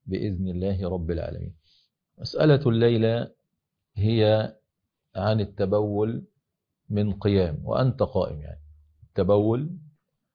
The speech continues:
نسبة للرجل وهو، وهو قائم. ورد فيها أحاديث، آه، يفهم منها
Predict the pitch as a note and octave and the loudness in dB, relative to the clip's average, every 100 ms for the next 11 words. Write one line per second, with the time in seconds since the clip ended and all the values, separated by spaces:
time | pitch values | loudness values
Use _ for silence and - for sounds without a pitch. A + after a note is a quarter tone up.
0 | _ _ C3+ F#2+ F#2+ F#2 F2 G2 A2 C3 | _ _ -4 0 2 2 2 2 0 -2
1 | E3 F#2+ G2+ G2+ G#2 - _ _ _ - | 0 4 6 4 2 -8 _ _ _ -2
2 | G2+ B2 A#2 F#2 E2 - _ _ _ _ | 2 4 4 2 -4 -4 _ _ _ _
3 | _ _ _ _ _ _ _ _ _ _ | _ _ _ _ _ _ _ _ _ _
4 | - A#2 E3+ D3+ A#2+ C3 C3 A#2 G#2 F#2+ | -2 4 6 6 6 4 2 0 -2 -6
5 | G#2+ G2 G2 C3 C3 _ _ _ _ _ | -6 -6 -4 -6 -8 _ _ _ _ _
6 | _ _ _ _ _ _ _ _ _ _ | _ _ _ _ _ _ _ _ _ _
7 | - G2 G2 G2 G2 G2+ A2+ C3+ C3+ A2+ | -8 -4 -2 -2 -2 -2 2 0 0 -2
8 | G#2+ G2+ G2 A2 A#2 A#2+ B2+ | 0 0 0 0 -2 -2 -4